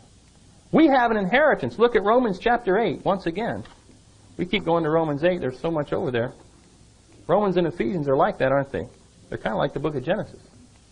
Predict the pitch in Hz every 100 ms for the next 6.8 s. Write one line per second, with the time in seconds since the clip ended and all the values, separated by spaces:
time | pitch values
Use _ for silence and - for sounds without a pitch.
0 | _ _ _ _ 147 147 - 240 214 165
1 | 156 - - _ _ - 214 151 - 123
2 | 123 117 107 107 - 170 127 123 123 127
3 | 120 - - _ - 139 135 - 170 135
4 | 139 135 139 139 123 208 208 202 208 185
5 | 202 196 190 170 185 208 - - 190 185
6 | 202 190 208 196 190 247 180